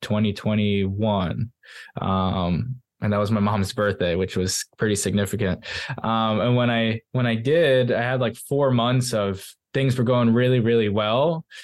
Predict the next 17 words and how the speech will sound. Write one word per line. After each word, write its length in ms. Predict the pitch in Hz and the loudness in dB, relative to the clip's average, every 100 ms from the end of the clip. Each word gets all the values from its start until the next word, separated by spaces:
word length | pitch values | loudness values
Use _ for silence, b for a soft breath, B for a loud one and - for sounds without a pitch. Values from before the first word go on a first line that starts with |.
| B | B
And 140 | 110 | 0
then 80 | 120 | 2
if 160 | 113 117 | 0 0
I 80 | 123 | -2
didn't 180 | 139 127 | 0 0
have 340 | 123 123 117 | 0 0 -2
a 40 | 107 | -2
high 160 | 120 | -2
retention, 760 | 117 110 - 127 143 127 110 110 | 0 -2 -2 -2 -2 0 0 0
'cause 120 | 104 | 0
I 60 | 104 | 0
was 160 | 101 | 0
relatively 560 | 110 117 113 120 113 104 | 0 0 0 0 2 2
new 260 | 107 131 | 2 2
into 200 | 147 127 | 2 0
the 100 | 101 | -2
field, 460 | 95 104 101 101 101 | -2 -2 0 0 -4